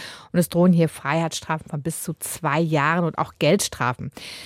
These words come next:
Das Problem ist eben, dass diese Hacker-Tools eben nicht nur von Kriminellen genutzt werden. Die gleichen Programme werden unter Umständen auch von Administratoren oder Programmierern oder von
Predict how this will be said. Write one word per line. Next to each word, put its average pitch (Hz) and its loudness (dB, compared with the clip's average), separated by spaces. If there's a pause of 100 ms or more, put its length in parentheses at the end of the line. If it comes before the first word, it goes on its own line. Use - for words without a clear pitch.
(140)
Das - -16
Problem 185 2
ist - -6
eben, 226 4
dass 185 2
diese 170 2
Hacker-Tools 190 0
eben 175 4
nicht 170 0
nur 170 2
von 160 0
Kriminellen 160 4
genutzt 190 2
werden. 202 4
Die 175 0
gleichen 233 0
Programme 202 0
werden 147 0
unter 151 -4
Umständen 160 0
auch - -2
von 139 0 (300)
Administratoren 208 2
oder 147 0
Programmierern 220 4
oder 160 2
von 160 2